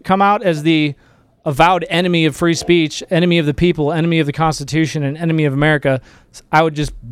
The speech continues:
dump 'em. Uh, you know, we've had ongoing battles with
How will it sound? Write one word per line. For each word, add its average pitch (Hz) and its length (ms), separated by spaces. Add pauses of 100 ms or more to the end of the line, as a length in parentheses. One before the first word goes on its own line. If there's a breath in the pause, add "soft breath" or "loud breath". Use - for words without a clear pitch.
(120)
dump 151 240
'em. 104 220 (760 loud breath)
Uh, 131 200
you 143 80
know, 143 100
we've 135 160
had 156 220
ongoing 151 1000
battles 143 380
with 127 300